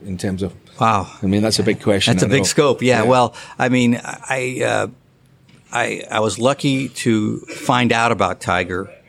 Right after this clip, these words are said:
Speaker 2: at, while he was quite young, you know, like, twelve, thirteen years old, that he was winning all these, uh, Optimist World Juniors. And, um, obviously he was, uh, half African American. That was, that was something that was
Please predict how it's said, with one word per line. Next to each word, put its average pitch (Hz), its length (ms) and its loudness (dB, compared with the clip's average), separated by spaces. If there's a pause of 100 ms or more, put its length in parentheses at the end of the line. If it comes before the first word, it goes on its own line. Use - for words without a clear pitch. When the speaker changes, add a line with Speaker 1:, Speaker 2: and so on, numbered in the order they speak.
(120)
Speaker 2:
at, 107 200 -2 (720)
while 110 220 -4
he 101 60 2
was 95 120 -4
quite 104 260 0
young, 95 320 0
you 95 100 -2
know, 87 100 -2
like, 87 160 -6
twelve, 98 260 0
thirteen 101 420 0
years 95 200 0
old, 95 220 4
that 95 80 2
he 98 80 0
was 90 120 -4
winning 104 240 2
all 92 120 2
these, 95 240 -4 (500)
uh, 92 260 0
Optimist 101 460 0
World 98 220 0
Juniors. 104 500 0 (460)
And, 101 380 2
um, 95 400 0 (340)
obviously 101 320 0
he 98 100 0
was, - 420 -4 (360)
uh, 107 220 -2 (180)
half 98 280 -4
African 104 360 -2
American. 107 480 2
That 101 140 2
was, - 260 -4 (380)
that 104 120 -2
was 101 100 0
something 101 440 0
that 95 160 0
was 92 320 -8